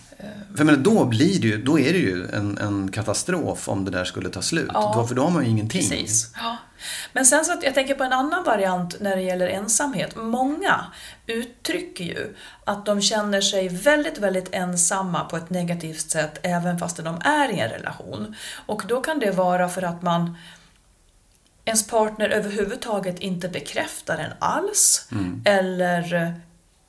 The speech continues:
Speaker 2: alltså, ger en, alltså man bara känner sig värdelös i dens, i dens närvaro. Och
Speaker 1: Ja.
Speaker 2: där önskar man ju att det kunde finnas en tilltro till att man kan få det bättre på ett annat sätt.
Speaker 1: Ja.
Speaker 2: Och våga ta steget.
Speaker 1: Jag måste bara fråga så här.
Speaker 2: Ja.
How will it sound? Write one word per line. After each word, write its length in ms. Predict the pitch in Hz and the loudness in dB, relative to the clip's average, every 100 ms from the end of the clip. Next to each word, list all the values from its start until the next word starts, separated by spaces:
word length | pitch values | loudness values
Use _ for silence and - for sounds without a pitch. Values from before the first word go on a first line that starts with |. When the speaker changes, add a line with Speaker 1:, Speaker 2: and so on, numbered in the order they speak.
| _ - - - | _ -20 -20 -2
Speaker 2:
alltså, 240 | 233 233 226 220 | 2 2 0 -4
ger 240 | 254 240 | -2 0
en, 260 | 240 233 - | 0 -2 -4
alltså 220 | - 233 240 | -2 0 2
man 140 | 240 | 6
bara 160 | 226 214 | 6 6
känner 220 | 220 202 | 4 2
sig 140 | 214 | 2
värdelös 760 | 214 220 254 359 247 - - - | 6 6 6 4 2 2 0 0
i 80 | 202 | 0
dens, 500 | 175 135 - - - - | 0 2 2 2 2 -6
i 100 | 208 | -2
dens 360 | 185 170 160 | 0 0 0
närvaro. 760 | 175 165 - 185 - - - - - - - - - - - - - - | -2 -4 -6 -4 -2 -2 -4 -8 -18 -18 -20 -20 -20 -18 -18 -20 -14 -4
Och 60 | - | 6
Speaker 1:
Ja. 40 | |
Speaker 2:
där 140 | 285 | 8
önskar 380 | 294 240 214 233 | 8 8 6 4
man 160 | 220 202 | 2 2
ju 160 | 185 185 | 4 4
att 280 | 190 190 | 2 0
det 80 | 190 | 0
kunde 240 | 180 196 180 | -2 -2 0
finnas 280 | 185 180 180 | 0 0 -2
en 120 | 175 | -4
tilltro 380 | 185 185 185 180 | -4 -4 -4 -2
till 100 | 170 | -2
att 100 | 170 | 0
man 120 | 175 | -2
kan 120 | 170 | -2
få 100 | 170 | 0
det 60 | 175 | -2
bättre 540 | 175 285 - - - | 2 0 0 -8 -10
på 120 | - 151 | -6 -6
ett 120 | 156 | -4
annat 360 | 202 220 262 | -2 -2 0
sätt. 400 | - - - - - | 2 0 -2 -8 -2
Speaker 1:
Ja. 320 | 113 101 98 113 - _ _ _ _ _ _ | 2 2 0 -10 -18 _ _ _ _ _ _
Speaker 2:
Och 140 | 190 | -4
våga 240 | 170 170 165 | -2 -2 -2
ta 220 | 220 - | -2 0
steget. 640 | - - - - - - - _ _ _ - - _ _ - 151 - | -2 -6 -10 -14 -14 -16 -16 _ _ _ -20 -20 _ _ -10 -10 -8
Speaker 1:
Jag 200 | - 156 | 0 2
måste 160 | 160 160 | 2 2
bara 140 | 139 120 | 2 2
fråga 260 | 120 98 | 2 0
så 120 | 98 | 0
här. 160 | 90 87 | 0 0
Speaker 2:
Ja. 220 | - 175 | -2 -4